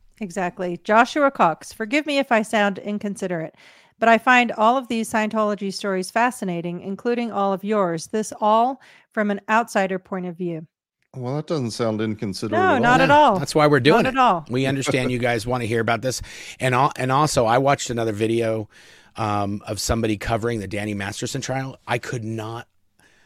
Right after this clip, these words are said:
Speaker 3: I could not believe how much this girl knew from doing, um, the research on the video. She knew so much lingo and so much inside and out of Scientology.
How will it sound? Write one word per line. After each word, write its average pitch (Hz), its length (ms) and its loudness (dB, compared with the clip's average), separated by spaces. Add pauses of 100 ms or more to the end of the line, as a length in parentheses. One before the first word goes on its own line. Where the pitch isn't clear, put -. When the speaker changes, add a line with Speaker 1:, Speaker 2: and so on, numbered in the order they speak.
(240)
Speaker 3:
I 113 80 -4
could 131 240 -8
not 135 200 -4
believe 110 540 -4
how 113 300 -8
much 110 380 -6
this - 200 -8
girl 104 380 -6 (100)
knew 98 380 -6
from 95 380 -8 (100)
doing, 98 420 -8 (100)
um, 95 280 -10
the 92 100 -10
research 98 540 -8
on 101 80 -6
the 92 80 -12
video. 101 400 -10
She 127 240 -2
knew 117 180 -2
so - 300 -4
much 113 260 -8
lingo 107 520 -8
and 92 120 -14
so 107 180 -6
much 107 220 -8
inside 104 460 -12
and 101 100 -12
out 104 380 -12
of 92 100 -18
Scientology. 101 800 -10